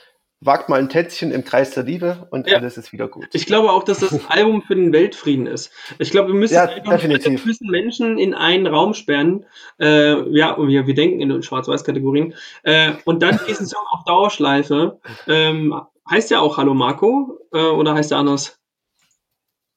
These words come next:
Speaker 1: Äh, Marco heißt das
Speaker 2: Marco
Speaker 1: Song
Speaker 2: heißt
Speaker 1: einfach
Speaker 2: der.
Speaker 1: nur.
Speaker 2: Genau, also, äh, den in Dauerschleife. Also, wenn, wenn, ich würde sagen, ich geb denen einen Tag. Also wirklich, da musst du aber schon auch der größte Verbrecher sein der Welt.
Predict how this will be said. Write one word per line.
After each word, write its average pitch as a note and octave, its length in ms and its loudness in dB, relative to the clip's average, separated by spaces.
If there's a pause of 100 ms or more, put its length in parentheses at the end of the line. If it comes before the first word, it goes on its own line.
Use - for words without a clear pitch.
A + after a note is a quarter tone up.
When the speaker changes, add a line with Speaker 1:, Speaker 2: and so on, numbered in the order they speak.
(500)
Speaker 1:
Äh, D#3+ 120 2
Marco D3+ 380 2
heißt A#2+ 160 -2
das B2+ 120 0
Speaker 2:
Marco C#3+ 40 0
Speaker 1:
Song B2+ 100 4
Speaker 2:
heißt A#2 120 -4
Speaker 1:
einfach - 20 -6
Speaker 2:
der. A#2+ 80 -4
Speaker 1:
nur. A#2 100 -8 (220)
Speaker 2:
Genau, F3+ 160 2
also, E3+ 340 4 (140)
äh, E3+ 180 2
den F#3+ 160 4
in A3+ 100 4
Dauerschleife. E3+ 680 0 (360)
Also, E3 260 2 (100)
wenn, F#3+ 360 2
wenn, F3 380 0
ich F3+ 180 -4
würde G3 140 6
sagen, E3+ 220 4
ich E3+ 120 2
geb G3 220 2
denen E3+ 180 6
einen D3+ 80 0
Tag. A#2 400 -2 (200)
Also D#3+ 520 4
wirklich, D#3+ 360 2
da D3+ 100 2
musst F#3+ 240 2
du F#3+ 60 4
aber D#3+ 200 2
schon E3 140 -2
auch D#3 120 -4
der D#3+ 120 0
größte E3+ 320 0
Verbrecher D3+ 400 2
sein C#3 340 -2
der C3+ 120 -2
Welt. C3+ 280 -2